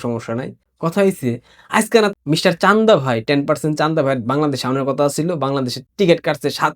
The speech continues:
নভেম্বর বাংলাদেশে যাইমু। তখন কি বাংলাদেশে আইতাল না কি লেগা? নাকি লন্ডনে বিমানের চাকা চুরি হয়ে গেছে গা? কোনটা? বিমানের চাকা কি লন্ডনে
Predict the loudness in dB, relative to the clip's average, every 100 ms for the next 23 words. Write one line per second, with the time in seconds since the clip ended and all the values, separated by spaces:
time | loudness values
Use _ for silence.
0 | 0 2 2 4 4 2 0 -2 0 0
1 | 2 0 -4 _ -2 2 2 2 0 0
2 | 2 2 0 -2 2 4 2 -4 -4 2
3 | 4 2 0 -2 -2 -2 -4 -4 0 0
4 | 0 -4 -12 2 4 4 4 2 4 4
5 | 2 2 2 2 -2 -2 0 0 0 -4
6 | -8 -4 -4 -4 -8 _ _ _ _ _
7 | _ -4 0 2 2 2 2 0 2 4
8 | 4 2